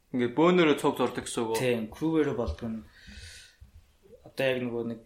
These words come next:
Speaker 2: ганцаараа жишээ нь граффитигээ явахаар бас жоох эрсдэл байдаг байхгүй юу?
Speaker 1: Мгм.
Speaker 2: Тэгээд ялангуяа нөгөө хууль бус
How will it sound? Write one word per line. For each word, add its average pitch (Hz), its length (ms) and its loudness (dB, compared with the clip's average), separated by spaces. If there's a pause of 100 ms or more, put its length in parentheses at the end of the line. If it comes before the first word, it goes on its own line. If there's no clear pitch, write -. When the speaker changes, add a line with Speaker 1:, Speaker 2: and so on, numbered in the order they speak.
(360)
Speaker 2:
ганцаараа 151 480 -4
жишээ - 320 -2
нь 120 80 -12
граффитигээ 123 640 -8
явахаар 107 260 -10
бас - 140 -10 (500)
жоох 117 160 -12
эрсдэл - 480 -10
байдаг 110 320 -12
байхгүй - 320 -18
юу? 123 80 -8
Speaker 1:
Мгм. 120 240 -6 (240)
Speaker 2:
Тэгээд 117 320 -20
ялангуяа 127 400 -4
нөгөө 101 220 -12 (840)
хууль 135 300 -6
бус - 160 0